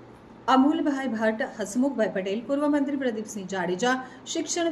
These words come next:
વિભાગના અગ્ર સચિવ મુકેશ કુમાર, જિલ્લા કલેક્ટર સુજીત કુમાર, જિલ્લા વિકાસ અધિકારી વિદ્ય ખરે,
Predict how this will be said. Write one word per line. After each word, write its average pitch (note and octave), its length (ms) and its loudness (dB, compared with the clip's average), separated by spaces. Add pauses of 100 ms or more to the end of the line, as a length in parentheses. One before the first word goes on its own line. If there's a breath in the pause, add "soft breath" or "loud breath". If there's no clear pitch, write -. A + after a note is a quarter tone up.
વિભાગના A3+ 520 0
અગ્ર G3+ 140 -6
સચિવ A3 400 -6
મુકેશ F#3+ 320 -8
કુમાર, G#3 300 0 (460 loud breath)
જિલ્લા C#4 340 4
કલેક્ટર G3+ 420 -2
સુજીત F#3+ 500 -6
કુમાર, G3+ 260 -4 (180)
જિલ્લા G#3+ 240 0
વિકાસ A3 360 -2
અધિકારી C#4 460 2 (400 loud breath)
વિદ્ય G#3 400 2
ખરે, A3+ 240 0